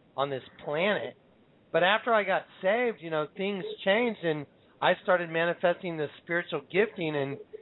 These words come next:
you know, I even canceled our son's eye surgery, that, and, you know, he got healed, and everybody was freaking out on, you know, on this new stuff that was going on with Jonathan. Jonathan was a different person completely.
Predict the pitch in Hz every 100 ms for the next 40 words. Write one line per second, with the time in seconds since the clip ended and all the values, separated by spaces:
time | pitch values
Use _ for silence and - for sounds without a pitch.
0 | - - 170 170 180 175 160 190 175 170
1 | 170 160 135 - 165 151 - 143 180 196
2 | 208 160 139 147 143 147 - - _ _
3 | 147 151 143 170 160 151 175 165 143 139
4 | 180 165 160 139 143 190 208 185 160 156
5 | 165 185 180 170 151 - - 185 - 160
6 | 160 170 160 143 131 - _ _ _ _
7 | - 156 160 147 143 151 151 143 - 151
8 | 156 151 135 - - - 156 151 156 135
9 | 131 156 143 139 135 120 - 139 143 147
10 | 135 139 139 147 139 127 117 - - _
11 | - 143 143 165 - 131 - - 196 -
12 | 135 131 135 123 - 202 220 147 131 135